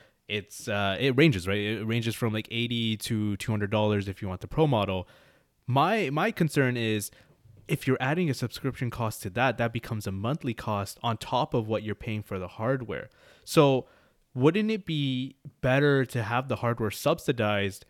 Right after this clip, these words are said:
and then have a subscription cost, is what I'm saying. Like, wouldn't you be able to get a bigger audience that way? Because if you think about it, yeah, you're buying a doorbell for, for, like, eighty bucks,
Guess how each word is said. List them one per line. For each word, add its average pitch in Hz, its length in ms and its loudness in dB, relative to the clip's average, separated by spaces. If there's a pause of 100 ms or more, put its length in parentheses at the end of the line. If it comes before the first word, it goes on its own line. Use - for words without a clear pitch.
(200)
and 120 200 2
then 147 140 4
have 135 180 2
a 110 60 0
subscription 104 560 -8
cost, - 320 -12
is 104 100 -6
what 107 160 0
I'm 107 120 0
saying. 98 220 -4
Like, 101 120 -6
wouldn't 131 320 -2
you 147 60 -4
be 120 120 0
able 117 160 2
to 107 80 -2
get 104 140 -2
a 98 40 -2
bigger 101 380 0
audience 101 400 -2
that 101 240 -2
way? 98 240 -12
Because 175 320 2 (320)
if 151 140 0
you 165 60 0
think 262 140 0
about 170 220 6
it, 135 180 0 (380)
yeah, 170 220 2
you're 160 160 2
buying 147 260 0
a 131 60 0
doorbell 131 500 0
for, 110 480 -2
for, 120 180 -4
like, 110 160 -4
eighty 117 200 -6
bucks, 139 500 0